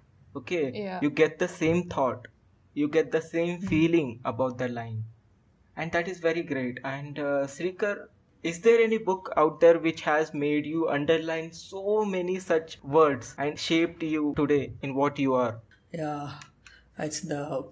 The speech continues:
Speaker 3: Power of Habit by Charles Duhigg.
Speaker 1: Okay.
Speaker 3: I love that book. Uh,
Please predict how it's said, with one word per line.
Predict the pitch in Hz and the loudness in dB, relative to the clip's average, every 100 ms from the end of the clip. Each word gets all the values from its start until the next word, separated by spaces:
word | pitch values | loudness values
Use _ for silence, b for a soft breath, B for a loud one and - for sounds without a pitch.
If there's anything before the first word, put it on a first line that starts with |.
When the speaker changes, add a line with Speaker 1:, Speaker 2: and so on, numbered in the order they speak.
| - | 0
Speaker 3:
Power | 147 143 | 2 4
of | 151 | 2
Habit | 151 135 143 139 127 - | 2 0 2 0 0 -4
by | 139 131 | -2 -2
Charles | 139 135 135 131 | -2 -2 -2 -2
Duhigg. | 151 139 139 - - - _ _ _ _ _ - | -2 -2 -2 -8 -16 -18 _ _ _ _ _ -14
Speaker 1:
Okay. | 110 135 123 123 B B B B - | -8 -6 -6 -10 B B B B -12
Speaker 3:
I | 156 | -10
love | 143 139 | -8 -8
that | - 147 151 | -4 -4 -2
book. | 143 143 - - - | -8 -8 -18 -18 -10
Uh, | 139 131 131 131 | -6 -4 -4 -8